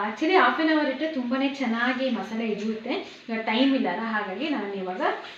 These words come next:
ಒಂದು ಫಿಫ್ಟೀನ್ ಮಿನಿಟ್ಸ್ ರೆಫ್ರಿಜರೇಟರಲ್ಲಿ ಇಡ್ತಾ ಇದ್ದೀನಿ. ಇವತ್ತು ಪ್ರಮೋದ್ ಅವ್ರ ಸ್ಪೆಷಲ್ ಪ್ರಮೋದ್ ಅವ್ರು ಮಾಡ್ತಾರಂತೆ. ನೋಡೋಣ ಹೆಂಗ್ ಮಾಡ್ತಾರೆ ಅಂತ.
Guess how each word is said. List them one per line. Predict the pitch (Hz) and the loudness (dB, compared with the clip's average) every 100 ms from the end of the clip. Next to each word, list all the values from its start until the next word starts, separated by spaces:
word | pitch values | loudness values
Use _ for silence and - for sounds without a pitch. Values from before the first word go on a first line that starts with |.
| - | -4
ಒಂದು | 262 254 | -2 0
ಫಿಫ್ಟೀನ್ | 311 359 370 240 | -2 0 2 2
ಮಿನಿಟ್ಸ್ | 226 - 359 | 0 -2 -2
ರೆಫ್ರಿಜರೇಟರಲ್ಲಿ | 254 226 208 185 180 165 180 277 392 | 0 -2 -4 -6 -8 -10 -10 -4 -4
ಇಡ್ತಾ | - 185 165 | -4 -6 -6
ಇದ್ದೀನಿ. | 165 170 233 247 247 247 - - - - - - - - - - - - - - - - - - - - - - - - - - - - - - - - - - 254 254 294 - - 117 208 208 - - _ - - | -6 -4 -2 0 0 -2 -6 -8 -8 -10 -16 -20 -20 -20 -20 -20 -20 -20 -20 -20 -20 -20 -20 -20 -20 -20 -20 -20 -10 -10 -10 -18 -18 -16 -18 -20 -20 -20 -20 -18 -14 -12 -14 -16 -12 -12 -12 -16 -18 -20 _ -16 0
ಇವತ್ತು | 202 202 - 220 | 6 6 8 8
ಪ್ರಮೋದ್ | - 185 156 185 226 | 8 8 10 10 12
ಅವ್ರ | 254 247 | 12 12
ಸ್ಪೆಷಲ್ | - - - - 202 190 190 202 208 185 - 262 330 254 233 370 - - - - | 6 6 6 6 8 8 8 8 10 10 10 8 12 10 10 2 2 0 -4 -2
ಪ್ರಮೋದ್ | 180 175 196 | -2 2 4
ಅವ್ರು | 214 190 | 4 4
ಮಾಡ್ತಾರಂತೆ. | 165 - 165 160 170 | 2 2 -2 0 0
ನೋಡೋಣ | 165 160 170 170 | 0 2 2 2
ಹೆಂಗ್ | 165 156 180 226 | 0 0 2 4
ಮಾಡ್ತಾರೆ | 208 175 - 185 180 | 6 4 4 2 4
ಅಂತ. | 170 160 | 0 -2